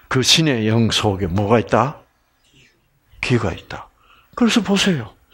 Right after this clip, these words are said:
기는 진리의 영이다. 아, 제가 저걸 찾고서 얼마나 무릎을 쳤는지. 야, 옛날 분들이 뭐예요?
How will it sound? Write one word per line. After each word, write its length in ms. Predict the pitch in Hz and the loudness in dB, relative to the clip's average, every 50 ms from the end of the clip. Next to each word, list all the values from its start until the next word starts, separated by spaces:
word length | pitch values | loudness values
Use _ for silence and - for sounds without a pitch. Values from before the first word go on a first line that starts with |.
| - - - - - | -20 -20 -20 -16 -8
기는 500 | - - 202 214 190 151 135 165 190 196 196 - - - - - - _ _ - - | -2 2 2 4 4 4 2 2 2 0 -2 -6 -14 -20 -20 -20 -20 _ _ -20 -8
진리의 880 | - - 214 226 226 226 202 160 160 143 135 135 151 175 190 180 - - - - - _ _ _ _ _ _ _ _ _ _ _ - | -4 -2 0 2 2 0 0 0 0 2 2 2 2 2 2 0 -2 -6 -12 -20 -20 _ _ _ _ _ _ _ _ _ _ _ 0
영이다. 460 | 135 156 143 127 113 - - - - - - _ _ _ _ _ _ _ _ _ - | 2 2 2 0 -2 -4 -8 -12 -14 -18 -20 _ _ _ _ _ _ _ _ _ -2
아, 1200 | - - - - - - - 123 120 117 110 107 98 - - - - - - - - - - - - | 0 0 2 2 2 0 0 0 0 -2 -2 -2 -2 -4 -4 -4 -6 -6 -8 -10 -12 -12 -14 -8 -2
제가 280 | - 165 165 160 - - | 0 0 0 0 0 0
저걸 360 | - 170 165 196 196 165 - | -2 0 0 0 -2 -2 -2
찾고서 840 | - - - - 156 - _ - 175 180 160 139 - 160 143 104 82 | -2 -4 -4 -6 -10 -12 _ -4 -2 0 0 0 0 0 0 0 -2
얼마나 920 | - 120 143 160 190 220 233 247 254 254 247 240 220 196 196 208 101 95 - - | -2 -2 0 0 0 0 0 0 -2 -2 0 0 0 0 2 2 0 0 0 -4
무릎을 540 | - 120 107 131 147 165 196 175 - 127 - | -10 -12 -2 0 2 4 4 2 2 -2 -4
쳤는지. 680 | - - - 131 139 151 143 123 98 - 82 85 - - - - - - - - - - - - - - | -4 -2 0 0 2 2 2 0 -2 -4 -8 -10 -12 -14 -18 -18 -16 -16 -16 -16 -16 -18 -16 -12 -8 -2
야, 880 | - - - - - - - - - - - - - - - - - - - | 0 2 2 2 2 0 0 -2 -2 -4 -4 -4 -6 -6 -8 -8 -10 -10 -4
옛날 480 | - 117 127 135 147 147 147 147 143 - | -2 0 0 2 2 2 2 2 2 0
분들이 400 | 151 147 139 123 131 120 123 135 | 0 0 2 2 2 2 2 0
뭐예요? 520 | 127 107 110 123 127 110 180 147 - - | 2 2 2 2 2 2 -2 -4 -8 -12